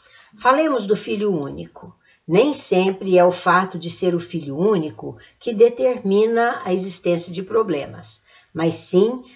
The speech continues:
as características do ambiente em que vive como única criança. Isso pode transformá-la em pessoa egocêntrica, mimada, superprotegida,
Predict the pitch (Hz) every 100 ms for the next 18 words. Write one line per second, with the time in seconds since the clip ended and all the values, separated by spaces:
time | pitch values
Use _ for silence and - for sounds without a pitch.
0 | - 180 - 262 262 - 254 247 302 -
1 | - 214 208 202 190 185 175 175 208 202
2 | 247 190 165 214 247 269 _ - 202 202
3 | 190 196 277 240 - 165 151 139 - -
4 | - - _ _ _ - _ 180 - 202
5 | - 156 156 - 165 165 - 220 185 190
6 | 208 190 165 175 170 175 165 160 151 165
7 | - 214 208 190 151 - - - _ _
8 | - 214 208 202 208 185 165 - - _
9 | _ - 339 339 220 202 180 170 165 156
10 | 185 226 180 143 127